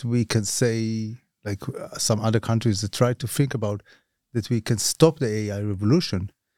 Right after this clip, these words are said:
but the edu-, Ministry of Education, and I think the Israeli society as a whole, uh, think that how we can take this A I and make the advantages out of it. And the idea that we are doing now in the institution of researching how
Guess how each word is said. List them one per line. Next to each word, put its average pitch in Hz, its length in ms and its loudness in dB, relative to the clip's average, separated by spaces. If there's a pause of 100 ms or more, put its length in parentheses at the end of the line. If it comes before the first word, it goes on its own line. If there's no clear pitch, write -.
(320)
but 107 500 -6 (640)
the 110 220 2
edu-, 104 260 -2
Ministry 127 380 -4
of 101 80 -6
Education, 104 920 0
and 104 180 0
I 135 120 2
think 170 320 4 (120)
the 110 80 -6
Israeli 120 300 0
society 110 540 0
as 98 100 2
a 101 60 0
whole, 110 240 2 (600)
uh, 110 380 2
think 147 380 -2
that - 140 -4
how - 220 -2
we 165 140 4
can 123 400 0 (220)
take 151 180 2
this 123 200 -4
A 120 240 2
I 113 260 2
and 113 420 0
make 123 240 -2
the 107 120 4
advantages 107 880 0
out 101 180 4
of 107 140 0
it. 87 220 -4 (680)
And 113 280 2
the 107 120 2
idea 113 360 2
that 127 280 -4
we 123 120 2
are 113 80 0
doing 117 280 -2
now 120 220 -2
in 120 80 0
the 113 80 0
institution 113 640 4
of 104 200 -4
researching 113 540 2
how 113 420 2